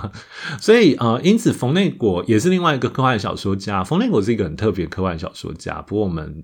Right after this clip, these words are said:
并没有要介绍他的意思。<laughs> 好，冯内果有一次就问他说：“无所不知是什么感觉？”那艾西莫夫并没有承认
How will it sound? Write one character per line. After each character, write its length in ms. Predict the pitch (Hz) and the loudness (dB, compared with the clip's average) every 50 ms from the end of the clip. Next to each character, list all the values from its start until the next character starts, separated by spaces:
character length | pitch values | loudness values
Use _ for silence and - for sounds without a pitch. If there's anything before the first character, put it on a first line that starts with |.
| - _ | -8 _
并 140 | - 117 104 | -2 0 0
没 60 | 95 | 0
有 80 | 90 | 0
要 100 | 87 85 | -2 -4
介 160 | 82 - 85 78 | -2 -4 -4 -4
绍 180 | - 80 71 73 | -4 -6 -8 -8
他 200 | - 82 73 - | -8 -8 -8 -6
的 40 | - | -6
意 80 | 98 | -6
思。 340 | 95 - - - - - - - - - | -8 -8 -6 -6 -6 -6 -6 -12 -14 -14
<laughs> 200 | - - - - | -12 -12 -4 -2
好， 180 | 123 107 - - - - - _ | -2 -2 -2 -6 -14 -16 -16 _
冯 220 | - 175 185 220 | 2 4 4 4
内 120 | 269 277 | 4 2
果 220 | 214 175 147 123 113 | 4 6 6 6 6
有 140 | 101 95 104 | 6 4 4
一 40 | |
次 160 | 120 - - 160 | 2 2 2 2
就 160 | 147 156 147 | 4 4 6
问 220 | 135 139 131 117 | 6 4 4 2
他 300 | 110 120 120 107 104 107 | 0 0 0 0 0 -2
说 600 | 107 - - - 104 98 98 98 98 95 98 - _ _ _ _ _ | -4 -6 -2 0 0 2 0 0 -4 -6 -8 -12 _ _ _ _ _
：“无 120 | - 160 208 | 4 4 4
所 180 | 196 - 170 185 | 6 6 6 6
不 100 | - - | 6 0
知 240 | 131 - - 113 117 | 0 0 0 0 0
是 140 | 120 - 123 | 0 0 -2
什 160 | - - 98 | -4 -4 -6
么 100 | 82 82 | -6 -8
感 240 | - - - - - 95 | -10 -12 -14 -16 -16 -18
觉？” 300 | - - - - - - _ _ _ _ _ _ _ _ _ _ _ _ _ _ _ _ | -16 -16 -16 -16 -16 -20 _ _ _ _ _ _ _ _ _ _ _ _ _ _ _ _
那 440 | - 156 160 139 107 98 98 - - _ _ _ _ _ _ _ _ _ _ _ _ _ _ _ | -2 0 2 2 2 0 -2 -6 -14 _ _ _ _ _ _ _ _ _ _ _ _ _ _ _
艾 100 | - 233 | 6 6
西 100 | 226 226 | 6 6
莫 160 | 220 220 208 | 6 6 6
夫 140 | 185 180 175 | 6 4 2
并 260 | 175 175 - 233 190 | -2 0 2 2 4
没 220 | 151 120 107 107 113 | 4 2 0 0 0
有 180 | 123 101 78 | -2 -4 -4
承 360 | 76 - - - 85 78 78 | -6 -8 -8 -8 -8 -8 -8
认 400 | 85 98 113 110 90 82 82 - | -4 -4 -2 -2 -2 -4 -8 -12